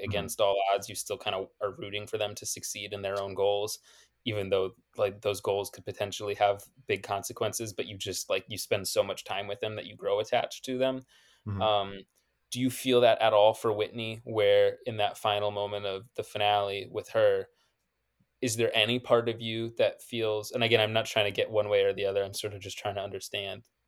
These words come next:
Speaker 1: Yeah.
Speaker 2: 'cause I still don't know how I feel. Is there any part of you that is sort of happy and relieved for her that she can now start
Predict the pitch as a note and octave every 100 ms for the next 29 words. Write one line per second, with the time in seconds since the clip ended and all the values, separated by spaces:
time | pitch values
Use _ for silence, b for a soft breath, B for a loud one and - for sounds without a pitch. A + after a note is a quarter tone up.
0 | _ A2+ G#2 _ - G2+ G2+ - F#2+ G2
1 | G2 G2 G2+ F#2 - G2+ - _ _ _
2 | A#2+ G#2 A2+ - A#2 A#2 - A#2 G#2+ G2+
3 | G#2+ G#2 G#2 A2+ _ - G2+ - _ -
4 | B2 - - A#2 G#2 G#2+ A2+ G#2+ G#2 A2+
5 | G#2+ G#2 G#2 G#2 G2+ - - G#2+ A2 A2
6 | C#3+ C#3+ D3 b b b b - - -
7 | B2 A#2 A#2 _ _ - - A#2+ A#2+ A#2
8 | - - A#2 A#2